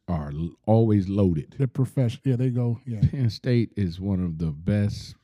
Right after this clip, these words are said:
Speaker 1: college football programs in the country when it comes to N F L players.
Speaker 2: N F L players, okay.
Speaker 1: Franklin is a wonderful guy.
Speaker 2: Okay.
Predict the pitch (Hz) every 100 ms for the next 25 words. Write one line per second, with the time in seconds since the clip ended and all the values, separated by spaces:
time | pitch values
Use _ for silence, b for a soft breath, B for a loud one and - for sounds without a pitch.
0 | _ - - 104 92 - 104 98 - 110
1 | 95 90 85 82 - 107 90 78 82 80
2 | - 85 80 - 67 - - 127 131 120
3 | 113 110 110 104 101 - - 120 - 104
4 | _ - 127 127 123 127 117 110 90 87
5 | 90 113 120 117 104 104 107 101 78 -
6 | - 117 107 107